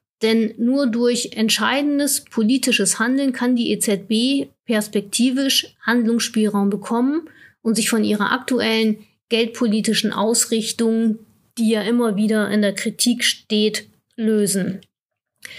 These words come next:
In diesem Zusammenhang ist auch die Überprüfung der geldpolitischen Strategie, die zunehmend leider in den Hintergrund geraten ist während der Corona-Zeit,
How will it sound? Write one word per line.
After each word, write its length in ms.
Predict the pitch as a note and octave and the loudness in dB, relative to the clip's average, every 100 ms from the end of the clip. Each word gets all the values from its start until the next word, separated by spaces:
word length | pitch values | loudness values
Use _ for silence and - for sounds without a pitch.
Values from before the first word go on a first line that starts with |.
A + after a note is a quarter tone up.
| - - _ | -18 -20 _
In 100 | A#3+ | -2
diesem 220 | B3+ D4+ | 0 0
Zusammenhang 560 | D#4+ C#4+ C4+ C4 B3+ B3 | 0 0 0 2 2 0
ist 200 | A3+ - | -2 -2
auch 200 | G#3+ B3+ | -2 0
die 260 | - G#3 G3+ | 0 2 2
Überprüfung 560 | G3+ - D4+ D4 B3+ | -2 -2 -4 0 0
der 140 | G#3+ G3+ | 0 0
geldpolitischen 880 | A3 C4 - - A3 A3+ A3+ - G3+ | 0 0 -2 -2 0 2 0 0 2
Strategie, 840 | - G3 G3+ G#3+ F3+ G#3 C4 C#4+ | 0 0 -2 0 0 2 2 0
die 140 | A3 F3 | -2 -2
zunehmend 760 | - A#3+ A3+ A3 G#3+ G#3+ - | -2 0 0 2 0 0 -4
leider 300 | G3+ G3 G3 | -4 -2 -2
in 80 | F#3 | -2
den 140 | G3 G3+ | -2 0
Hintergrund 580 | B3+ D4 C#4 D4 - | 0 0 0 -2 -4
geraten 520 | - A#3+ B3+ C4 C4+ C4+ | -6 -2 0 0 -2 -2
ist 420 | C#4+ - - - | -2 -2 -4 -4
während 300 | G#3 G#3+ G#3+ | -2 0 0
der 100 | G#3+ | -2
Corona-Zeit, 960 | A3 A#3 B3+ C4 C4 - C4 B3+ B3+ | -2 -2 0 0 -2 -2 -2 -2 -6